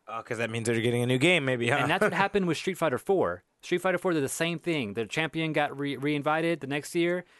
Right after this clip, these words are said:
Speaker 2: but the last year that it happened for Street Fighter Four, the returning champion didn't come back. He wasn't invited. He had to play like everyone else. And then right after that tournament ended, they announced Street Fighter Five. So everyone's thinking, "Maybe they're doing it again. Maybe there's a pattern that we should look out for."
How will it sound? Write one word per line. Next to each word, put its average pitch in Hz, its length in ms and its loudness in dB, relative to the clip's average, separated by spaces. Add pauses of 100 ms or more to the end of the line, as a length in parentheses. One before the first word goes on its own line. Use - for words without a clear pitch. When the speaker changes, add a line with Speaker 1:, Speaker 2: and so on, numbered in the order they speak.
Speaker 2:
but 127 140 -12
the 135 80 -2
last 160 500 0
year 165 240 0
that 151 220 -2
it 127 100 -6
happened 156 380 -2
for 143 120 -4
Street 160 200 -6
Fighter 170 180 -2
Four, 202 320 -2 (440)
the 120 360 -4
returning 139 400 -4
champion 143 380 -2
didn't 120 160 -6
come 123 180 -4
back. 120 240 0
He 117 80 -6
wasn't 117 240 -4
invited. 107 460 -2 (160)
He - 100 -10
had 104 100 -6
to 101 60 -14
play 117 180 -4
like 104 160 -4
everyone 104 320 -4
else. 113 320 -4 (220)
And 127 140 -4
then 135 220 0
right 151 160 2
after 156 180 -2
that 151 400 -2
tournament 160 320 -2
ended, 202 340 0
they 131 120 -2
announced 127 500 -4
Street 135 160 -8
Fighter 123 200 0
Five. 107 380 0
So 143 160 0
everyone's 160 320 0
thinking, 139 400 -6 (480)
"Maybe 104 220 -12
they're 135 100 -6
doing 170 220 -6
it 147 100 -4
again. 90 300 -10
Maybe 98 180 -12
there's 131 140 -10
a - 40 -20
pattern 151 300 -8
that 104 140 -8
we 98 80 -12
should - 140 -18
look 98 160 -8
out 92 140 -10
for." 90 240 -18